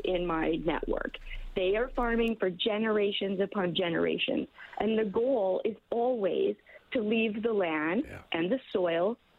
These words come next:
Speaker 1: in better condition for the next generation than was left to us.
Speaker 2: Yep.
Speaker 1: So that means we are trying to make good decisions.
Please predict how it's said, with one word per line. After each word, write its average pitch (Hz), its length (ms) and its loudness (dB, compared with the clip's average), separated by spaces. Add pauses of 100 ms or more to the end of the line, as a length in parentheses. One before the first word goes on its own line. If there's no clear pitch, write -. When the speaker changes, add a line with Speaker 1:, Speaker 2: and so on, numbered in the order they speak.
Speaker 1:
in 202 140 0 (100)
better 196 320 0
condition 175 640 0 (220)
for 165 80 0
the 175 80 2
next 202 480 -2
generation 170 580 0
than 170 160 0
was 175 180 0
left 151 240 -2
to 254 160 -2
us. 233 200 -2 (260)
Speaker 2:
Yep. - 160 -4 (220)
Speaker 1:
So 247 120 2
that 240 220 0
means 220 320 0 (180)
we 226 200 2
are 277 100 0 (140)
trying 185 280 0
to 262 120 -2
make 185 200 0
good 170 140 0
decisions. 269 520 0